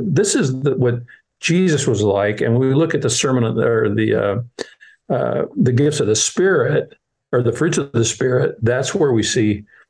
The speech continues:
um, what, what Jesus, uh, wants us to live out like, you know? And so, um, we have to help, we do have to help them understand he existed, but, uh, that, that his message is so different.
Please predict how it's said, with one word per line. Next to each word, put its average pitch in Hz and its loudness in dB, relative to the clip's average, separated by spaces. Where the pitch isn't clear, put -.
um, 117 0
what, 120 0
what 135 0
Jesus, 117 0
uh, 302 -6
wants 127 0
us 120 0
to 127 -2
live 131 2
out 180 0
like, 117 -4
you 120 -2
know? 120 0
And 117 0
so, 120 0
um, 120 0
we 151 2
have 185 -4
to 160 0
help, 160 -2
we 123 2
do 147 4
have 196 0
to 180 0
help 175 -2
them 180 0
understand 151 0
he 139 2
existed, 113 0
but, 107 0
uh, 113 0
that, 113 -2
that 117 2
his 120 2
message 139 -2
is 117 0
so 175 0
different. 127 -2